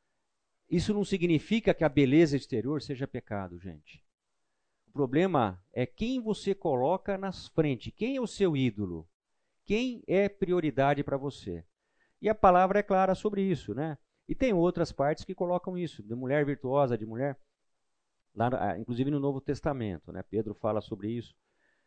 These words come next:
Então, é, que fique claro,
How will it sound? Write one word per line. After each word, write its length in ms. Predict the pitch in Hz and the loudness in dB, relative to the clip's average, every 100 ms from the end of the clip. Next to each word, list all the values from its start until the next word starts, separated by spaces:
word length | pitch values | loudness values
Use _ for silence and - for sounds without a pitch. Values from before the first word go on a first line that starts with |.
| _ _ - | _ _ -20
Então, 400 | 113 202 165 - _ | 2 2 2 -2 _
é, 640 | 107 120 127 123 120 113 - _ _ _ _ _ _ _ _ _ _ _ _ _ _ _ | 0 2 4 4 4 2 -2 _ _ _ _ _ _ _ _ _ _ _ _ _ _ _
que 80 | 196 | -6
fique 260 | 240 247 | -4 -4
claro, 460 | - 185 147 101 | 4 4 4 2